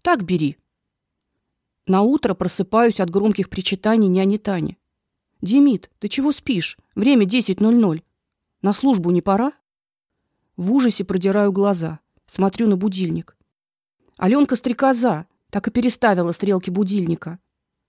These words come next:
«Где она? В садик-то опоздали?» Примеряет платье у себя. «Куда наряжается?»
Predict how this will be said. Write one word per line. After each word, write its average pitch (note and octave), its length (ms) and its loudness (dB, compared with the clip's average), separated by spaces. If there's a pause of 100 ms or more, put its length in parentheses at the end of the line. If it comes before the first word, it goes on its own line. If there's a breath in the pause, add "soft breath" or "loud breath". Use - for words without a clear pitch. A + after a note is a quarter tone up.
(240)
«Где A3+ 260 0
она? D3+ 300 0 (380)
В - 80 -18
садик-то F#3+ 380 -2
опоздали?» F#3 600 -2 (840)
Примеряет G3 540 2
платье F#3+ 380 0
у E3 40 -4
себя. D#3+ 440 -6 (920)
«Куда C#4+ 280 2
наряжается?» F#3+ 760 0